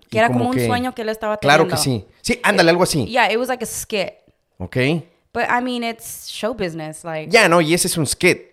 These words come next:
Speaker 1: Ujú.
Speaker 2: Ahora, de que en realidad tenga una relación abierta, ¿quién sabe?
Speaker 1: Maybe. I mean,
Speaker 2: Yo,
Speaker 1: a
Speaker 2: yo
Speaker 1: mí,
Speaker 2: pienso que sí,
Speaker 1: a
Speaker 2: yo
Speaker 1: mí
Speaker 2: pienso
Speaker 1: me
Speaker 2: que sí.
Speaker 1: late, o sea,
Speaker 2: Yo,
Speaker 1: tú
Speaker 2: yo
Speaker 1: vas a decir que una persona tan famosa como él, tan exitosa, que tiene mucho dinero, y no es feo.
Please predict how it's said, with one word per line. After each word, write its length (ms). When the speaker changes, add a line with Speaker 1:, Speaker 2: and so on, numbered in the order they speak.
Speaker 1:
Ujú. 380
Speaker 2:
Ahora, 280
de 120
que 240
en 100
realidad 440
tenga 280
una 200
relación 380
abierta, 340
¿quién 260
sabe? 500
Speaker 1:
Maybe. 760
I 60
mean, 480
Speaker 2:
Yo, 160
Speaker 1:
a 60
Speaker 2:
yo 80
Speaker 1:
mí, 80
Speaker 2:
pienso 260
que 140
sí, 260
Speaker 1:
a 60
Speaker 2:
yo 40
Speaker 1:
mí 60
Speaker 2:
pienso 220
Speaker 1:
me 60
Speaker 2:
que 80
sí. 180
Speaker 1:
late, 280
o 80
sea, 320
Speaker 2:
Yo, 180
Speaker 1:
tú 80
Speaker 2:
yo 80
Speaker 1:
vas 160
a 80
decir 280
que 100
una 140
persona 520
tan 220
famosa 400
como 260
él, 360
tan 160
exitosa, 920
que 100
tiene 180
mucho 200
dinero, 200
y 80
no 120
es 160
feo. 440